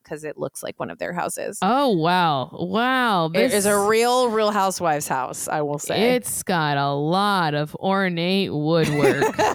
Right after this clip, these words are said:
Speaker 1: It's a lot on the eyes.
Speaker 2: <laughs>
Speaker 1: Um, but that is it for news. Um,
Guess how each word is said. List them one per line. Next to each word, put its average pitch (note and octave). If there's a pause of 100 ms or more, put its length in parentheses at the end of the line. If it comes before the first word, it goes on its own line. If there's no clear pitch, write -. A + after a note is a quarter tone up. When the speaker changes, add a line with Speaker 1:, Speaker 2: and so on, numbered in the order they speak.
(340)
Speaker 1:
It's C#4+
a G#3
lot F#3
on F3
the E3+
eyes. C3
Speaker 2:
<laughs> A#3+
Speaker 1:
Um, G#3
but C4+
that E4
is F4
it C#4
for A3
news. D3+
Um, G#3